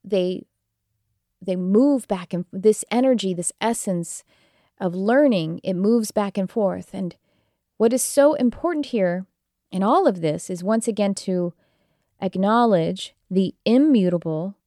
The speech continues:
the untranscendable, the unchangeable law of free will. In this universe, at least, we have absolute free will.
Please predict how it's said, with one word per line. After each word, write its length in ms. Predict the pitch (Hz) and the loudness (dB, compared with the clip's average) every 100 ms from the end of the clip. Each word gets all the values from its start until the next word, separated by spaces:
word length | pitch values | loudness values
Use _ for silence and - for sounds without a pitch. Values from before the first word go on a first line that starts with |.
| _ - | _ -12
the 100 | - | -4
untranscendable, 1000 | 226 254 269 247 233 233 196 185 175 175 | 0 0 0 -2 -2 -2 -2 -2 0 -2
the 140 | 180 - | -2 -2
unchangeable 840 | 240 262 269 - 254 247 233 196 190 | 2 2 2 -2 -2 0 0 -2 -2
law 340 | 185 175 170 | -2 -2 -4
of 360 | - 175 175 180 _ | -6 -2 -2 -6 _
free 280 | _ 180 175 | _ -6 -4
will. 420 | 180 233 - 180 _ _ _ _ _ _ _ _ _ _ _ | -2 -2 -2 -8 _ _ _ _ _ _ _ _ _ _ _
In 320 | - 180 160 | -2 0 2
this 320 | 180 254 - 247 | 4 4 2 2
universe, 520 | 226 196 175 175 - | 2 2 0 -4 -4
at 120 | 180 | -6
least, 640 | 190 294 190 226 - - _ _ _ _ _ - | -2 -2 -4 -6 -12 -16 _ _ _ _ _ -10
we 260 | 175 226 294 | -2 0 0
have 440 | 233 185 165 185 _ _ - | 0 -2 -4 -8 _ _ -4
absolute 720 | 240 294 - 294 247 233 - | 0 0 0 0 2 0 -2
free 240 | - 202 | -2 0
will. 380 | 196 165 - 190 | 0 0 -2 -6